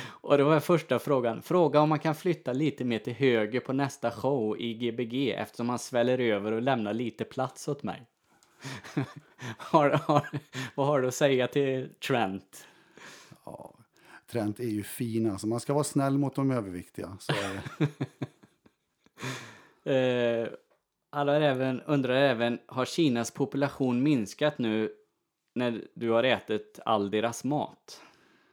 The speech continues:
Speaker 1: <laughs>
Speaker 2: Den grejen är att, eh, Kina, det har varit underbart för mig, för jag har gått ner massvis i vikt på det här.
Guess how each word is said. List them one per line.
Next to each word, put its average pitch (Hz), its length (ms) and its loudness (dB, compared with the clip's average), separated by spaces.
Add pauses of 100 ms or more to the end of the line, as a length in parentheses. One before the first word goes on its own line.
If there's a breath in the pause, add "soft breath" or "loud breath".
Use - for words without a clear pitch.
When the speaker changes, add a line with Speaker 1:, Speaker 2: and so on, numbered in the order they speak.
(200)
Speaker 1:
<laughs> - 680 -20
Speaker 2:
Den - 220 4
grejen 160 460 6
är 151 220 6
att, - 400 -4
eh, 131 380 0
Kina, 143 360 0
det 147 140 2
har 135 80 2
varit 135 140 0
underbart 139 380 2
för 170 80 -2
mig, 135 180 2
för 135 80 -4
jag 127 60 2
har 120 60 0
gått 143 160 -2
ner 131 100 2
massvis 123 460 -2
i 127 40 -2
vikt 156 340 -4
på 156 80 2
det 135 100 2
här. 110 180 -6